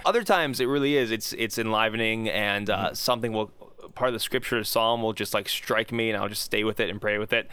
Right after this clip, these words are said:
Speaker 2: Mm-hmm.
Speaker 1: Other times it's like, "Ooh, if I don't pray daytime prayer right now in between this meeting and that meeting, there's no chance I'll get the chance to do it." So you
Speaker 2: Mm-hmm.
Speaker 1: just, like, run through it really quick.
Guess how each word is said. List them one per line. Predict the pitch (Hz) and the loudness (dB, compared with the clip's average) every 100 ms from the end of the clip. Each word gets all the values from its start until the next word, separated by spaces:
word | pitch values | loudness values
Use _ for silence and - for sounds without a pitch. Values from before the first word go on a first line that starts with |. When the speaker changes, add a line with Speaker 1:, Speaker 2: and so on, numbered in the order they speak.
| - | -10
Speaker 2:
Mm-hmm. | 90 92 | -6 0
Speaker 1:
Other | 127 135 | 2 2
times | 131 123 127 123 | 2 2 2 -2
it's | 107 | 0
like, | 117 110 139 | 2 2 2
"Ooh, | 151 | 2
if | 127 | 4
I | 123 | 2
don't | 131 | 2
pray | - 127 123 120 | 2 2 2 2
daytime | 123 120 123 117 | 2 2 2 2
prayer | 123 120 | 2 2
right | 110 123 | 2 2
now | 120 123 120 | 2 2 2
in | 113 | -2
between | 104 120 117 113 | -2 0 0 0
this | 120 - | -2 -2
meeting | 117 117 | -2 0
and | 107 | 2
that | 127 107 | 2 2
meeting, | 113 110 110 - - | 0 0 -4 -10 -10
there's | - 107 | -6 -2
no | 131 | 0
chance | 135 120 | 0 0
I'll | 120 | 0
get | 117 - | -2 -4
the | 120 | -6
chance | 107 117 107 | -2 -2 -2
to | 110 | 0
do | 175 160 | 2 4
it." | 117 | 2
So | - 117 | 0 0
you | 113 | 0
Speaker 2:
Mm-hmm. | 95 | -2
Speaker 1:
just, | - 113 | -2 -2
like, | 104 | -2
run | 113 135 120 | 0 0 0
through | 131 101 | -2 0
it | |
really | 110 104 | -2 0
quick. | 110 - | -4 -4